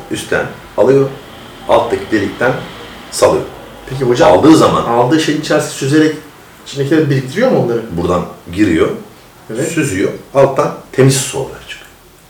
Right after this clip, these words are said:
Speaker 1: Yani kirli suyu temizliyor.
Speaker 2: O zaman içinde pislik kaldı.
Speaker 1: Kaldı.
Speaker 2: E, pis.
Speaker 1: Ne kaldı?
Speaker 2: Ne?
Speaker 1: Ağır metal kaldı.
Speaker 2: Evet.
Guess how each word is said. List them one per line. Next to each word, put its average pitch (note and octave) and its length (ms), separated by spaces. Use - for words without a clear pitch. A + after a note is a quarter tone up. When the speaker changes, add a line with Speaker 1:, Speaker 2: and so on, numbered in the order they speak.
Speaker 1:
Yani D#2+ 200
kirli G#2 360
suyu D3+ 320
temizliyor. F2+ 440
Speaker 2:
O A#2 80
zaman B2 220
içinde C#3 300
pislik - 340
kaldı. D#3+ 220
Speaker 1:
Kaldı. - 480
Speaker 2:
E, A#2+ 80
pis. C#3 380
Speaker 1:
Ne G#2 160
kaldı? - 360
Speaker 2:
Ne? B2 80
Speaker 1:
Ağır D3 280
metal - 340
kaldı. - 240
Speaker 2:
Evet. B2+ 320